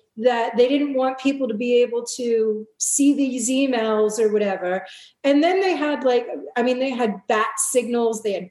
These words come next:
bat phones, <laughs> they had all of these codes, and they would text to each other and be like, um,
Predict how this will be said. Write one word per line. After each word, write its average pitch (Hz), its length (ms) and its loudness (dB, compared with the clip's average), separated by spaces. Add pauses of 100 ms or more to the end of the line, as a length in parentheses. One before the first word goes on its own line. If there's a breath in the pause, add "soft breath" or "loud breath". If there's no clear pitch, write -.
bat 214 180 -2 (160)
phones, 226 480 2
<laughs> - 20 -8
they 254 100 -4 (140)
had 285 140 2
all 277 240 2
of 262 80 -4
these 254 240 0
codes, 233 580 2 (400 loud breath)
and 254 200 4
they 269 120 6
would 262 220 -4 (320)
text - 420 -2
to 302 60 2
each 269 180 0
other 240 220 4
and 233 300 0
be 247 200 2
like, 233 640 2 (100)
um, 214 520 0